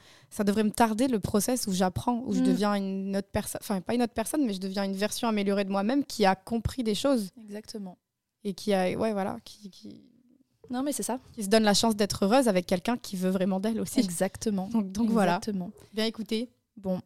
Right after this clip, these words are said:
Speaker 2: bah voilà. Vous,
Speaker 1: On a fait
Speaker 2: pour
Speaker 1: le tour.
Speaker 2: <laughs> pour le prochain épisode, vous entendrez que les voix de Fiona et moi.
Speaker 1: Ouais.
Speaker 2: On
Speaker 1: Ouais,
Speaker 2: espère
Speaker 1: ouais.
Speaker 2: que ça vous plaira quand même. On a une pression de fou.
Speaker 1: Non, vraiment, on se met beaucoup, beaucoup de pression. Sachez-le.
Speaker 2: Euh, Yamina, tu vas nous manquer.
Speaker 1: Ouais.
Speaker 2: Tu te doutes bien qu'on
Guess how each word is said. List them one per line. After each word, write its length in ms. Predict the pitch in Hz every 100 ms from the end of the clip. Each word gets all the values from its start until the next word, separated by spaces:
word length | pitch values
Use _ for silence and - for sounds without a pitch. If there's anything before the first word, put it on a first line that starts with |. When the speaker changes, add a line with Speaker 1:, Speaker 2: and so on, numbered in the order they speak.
| - 110 202
Speaker 2:
bah 200 | 190 180
voilà. 320 | 180 180 180
Vous, 300 | 202 202 226
Speaker 1:
On 80 | 214
a 80 | 226
fait 100 | -
Speaker 2:
pour 80 | 240
Speaker 1:
le 60 |
tour. 140 | 269 359
Speaker 2:
<laughs> 240 | 254 -
pour 100 | 240
le 80 | 233
prochain 300 | 220 226 233
épisode, 420 | 226 - 208 233
vous 160 | 233 208
entendrez 400 | 196 202 196 185
que 140 | -
les 140 | 202 208
voix 140 | 202
de 280 | 202 185 170 196 _ -
Fiona 300 | - 208 202
et 80 | 196
moi. 220 | 190 202 226
Speaker 1:
Ouais. 560 | 214 226 247 262 262 -
Speaker 2:
On 160 | 254 220
Speaker 1:
Ouais, 80 |
Speaker 2:
espère 240 | 220 - 339
Speaker 1:
ouais. 60 |
Speaker 2:
que 100 | -
ça 160 | 220 220
vous 120 | 208
plaira 340 | 208 214 208 208
quand 220 | - 226
même. 180 | 233 226
On 100 | 196
a 60 |
une 140 | 185 196
pression 400 | - 208 - 220
de 120 | 208
fou. 340 | 196 - - 254 214
Speaker 1:
Non, 120 | 214
vraiment, 300 | 202 226 240
on 40 |
se 80 | 240
met 100 | 214
beaucoup, 260 | 196 214 240
beaucoup 200 | 214 208
de 60 | 190
pression. 420 | 202 185 185 185
Sachez-le. 580 | - 196 - 202 185 196 262 190 -
Speaker 2:
Euh, 60 | 214
Yamina, 380 | 208 208 202 226
tu 120 | -
vas 80 | 196
nous 140 | 190
manquer. 540 | 190 202 208 220 269 294 190
Speaker 1:
Ouais. 80 | 185
Speaker 2:
Tu 140 | - 226
te 80 | 240
doutes 180 | 233 208
bien 420 | 226 240 226 196 - -
qu'on 500 | 214 208 196 196